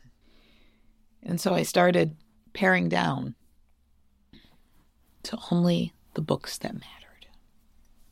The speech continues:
I only kept the books that meant the most to me. And I started donating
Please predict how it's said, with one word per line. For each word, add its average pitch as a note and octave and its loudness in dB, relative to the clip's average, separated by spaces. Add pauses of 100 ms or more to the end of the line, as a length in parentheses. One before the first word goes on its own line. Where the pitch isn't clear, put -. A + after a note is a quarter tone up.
(1500)
I D#3 4
only E3+ 0
kept - -6 (1080)
the - -8
books D3+ -8
that - -6
meant D#3 0
the D3 -6
most D3+ -2
to - -8
me. C3 -6 (2000)
And E3+ 2
I D#3+ 2
started D#3 2
donating D3 0